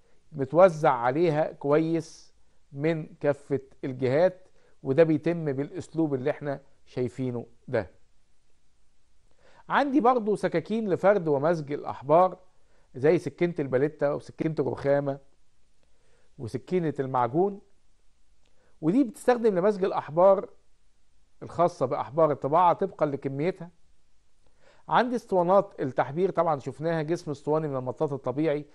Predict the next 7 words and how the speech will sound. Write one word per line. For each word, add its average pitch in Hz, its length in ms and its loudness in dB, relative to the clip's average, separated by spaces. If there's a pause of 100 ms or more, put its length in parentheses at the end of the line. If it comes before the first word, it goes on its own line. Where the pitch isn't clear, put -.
(220)
او 151 140 4
السيليكون 160 460 -2
او 135 140 -2
البوليورسان، 175 840 0 (600)
مقاوم 190 560 6 (560)
للحبر 160 720 0
والمذيبات، 139 720 2